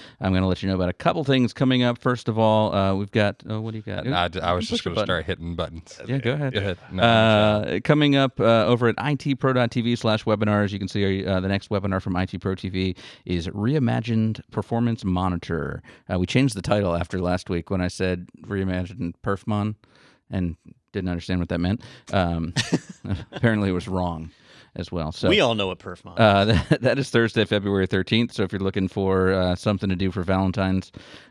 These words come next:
Speaker 1: um, you know, with your loved one, uh, definitely, uh, Performance Monitor <laughs> webinar, uh, on the day before. That's two P M Eastern Time with Mike Roderick and Anthony Sequeira. Uh, that's, uh, the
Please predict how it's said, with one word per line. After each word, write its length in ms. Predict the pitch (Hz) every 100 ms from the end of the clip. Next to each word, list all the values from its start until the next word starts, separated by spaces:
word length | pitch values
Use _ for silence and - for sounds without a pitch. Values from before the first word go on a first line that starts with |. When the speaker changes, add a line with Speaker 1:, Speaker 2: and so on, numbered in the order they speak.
| -
Speaker 1:
um, 680 | 95 87 87 87 82 101 90
you 140 | 92
know, 80 | 90
with 160 | 90 98
your 80 |
loved 240 | 92 92 -
one, 280 | 95 90 80
uh, 180 | 92 87
definitely, 560 | 85 92 95 90 87 82 95
uh, 160 | 90
Performance 460 | 85 95 92 90 -
Monitor 420 | 95 92 90 90
<laughs> 20 |
webinar, 540 | 95 104 110 107 107 101 - - -
uh, 60 | 98
on 380 | 92 87 90 92
the 80 | 90
day 140 | 92
before. 400 | 92 - 98 90
That's 180 | 90 -
two 140 | -
P 120 | 95 92
M 100 | 90
Eastern 460 | 104 101 - 95 90
Time 480 | - 95 95 92 90
with 180 | 87
Mike 220 | 98 92 92
Roderick 360 | 90 90 92
and 80 | 92
Anthony 300 | 90 98 92
Sequeira. 400 | - 107 107 117 - - - _
Uh, 300 | - 92 90
that's, 460 | 90 90 - - -
uh, 580 | 90 82 80 - - - - _
the 100 | -